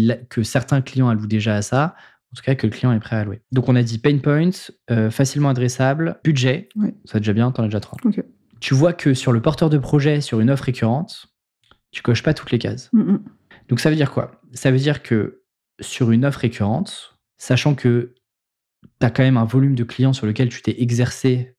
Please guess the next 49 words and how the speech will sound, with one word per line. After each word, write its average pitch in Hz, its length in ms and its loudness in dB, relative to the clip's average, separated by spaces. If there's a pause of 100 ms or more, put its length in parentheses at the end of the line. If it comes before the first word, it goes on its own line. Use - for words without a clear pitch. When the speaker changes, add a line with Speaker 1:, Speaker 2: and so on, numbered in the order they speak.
Speaker 1:
sur - 420 -8
cette - 180 -4
offre-là, 110 560 -2 (400)
Speaker 2:
Ouais. 190 160 0 (400)
Speaker 1:
euh, 104 220 2
il 101 60 0
y 107 60 2
a 110 60 2
peut-être 139 300 0
un 139 40 0
sujet 120 300 0
marché. - 400 -4 (380)
Speaker 2:
Ok. 196 160 0
Speaker 1:
C'est-à-dire - 680 -4
que 147 60 4
t'as 127 140 4
beau 156 120 4
avoir 143 220 2
la 120 80 4
meilleure 120 200 4
offre 117 120 0
possible, 165 500 0
si 196 200 4
Speaker 2:
Mhm. 185 60 4
Speaker 1:
le 147 80 4
marché 131 300 2
réagit 107 300 0
pas 147 320 2
et 104 420 -2
en 104 40 -2
fait 123 200 -2
n'achète 107 280 -2
pas, 156 240 2
il 104 60 -2
y 107 40 -2
a 101 60 -2
pas 139 180 0
de, 107 320 0
genre, 104 180 -2
c'est 104 120 -6
pas 131 120 2
possible, 139 300 0
tu 120 100 -6
vois, 107 140 -4
Speaker 2:
Ouais. 202 180 4
Speaker 1:
tu, - 100 -8
t'es 107 100 0
pas 131 120 2
magicienne. 120 460 -2